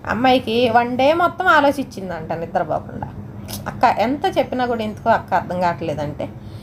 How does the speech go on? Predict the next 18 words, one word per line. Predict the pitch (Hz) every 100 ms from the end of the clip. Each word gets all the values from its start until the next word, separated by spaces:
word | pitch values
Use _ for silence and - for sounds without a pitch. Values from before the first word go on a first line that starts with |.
| - - -
నేను | 277 359
ఒకటే | 339 -
చెప్పా, | 349 294 - 180 - - - -
"పు-, | 277 - 302
ఫస్ట్ | - - 403 370 415 -
టెన్షన్ | 302 349 453 381
పడకరా | 240 202 175 170
నువ్వు, | 160 143 135 - - - - - - -
టెన్షన్ | 311 294 381 392
పడితే | 294 269 254 247 240 262 - -
ఆటోమేటిక్గా | 233 269 269 254 262 226 247 247
ఒంట్లో | 247 233 294
భయం | 247 226 233
వస్తుంది, | 226 - 185 170 151
భయం | 180 202 233
వస్తే | 240 233 262
ఏ | 208
పని | 208 226 220